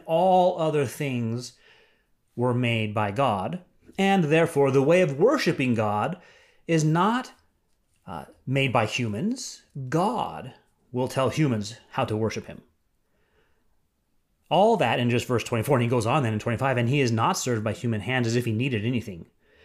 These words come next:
Rather, he gives everyone life and breath and everything else." Right? So it's not as if God needs, uh, something like you, you offer a, a bowl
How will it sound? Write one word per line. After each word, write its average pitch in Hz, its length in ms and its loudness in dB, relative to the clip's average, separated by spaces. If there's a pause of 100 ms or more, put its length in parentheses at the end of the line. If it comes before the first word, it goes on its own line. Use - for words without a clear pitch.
(280)
Rather, 123 220 0
he 147 140 0
gives 156 200 2
everyone 123 340 2
life 123 220 -2
and 117 100 0
breath 131 220 -2
and 110 80 -2
everything 123 340 0
else." - 380 -10 (580)
Right? 151 140 0
So - 100 2
it's 175 80 2
not 262 160 0
as 202 80 2
if 123 160 0
God 131 420 0
needs, 135 640 0 (300)
uh, 120 120 0
something 135 380 0
like 123 160 0
you, 120 140 -4
you 131 260 0
offer 131 260 4
a, 131 120 4
a 131 120 -2
bowl 123 680 0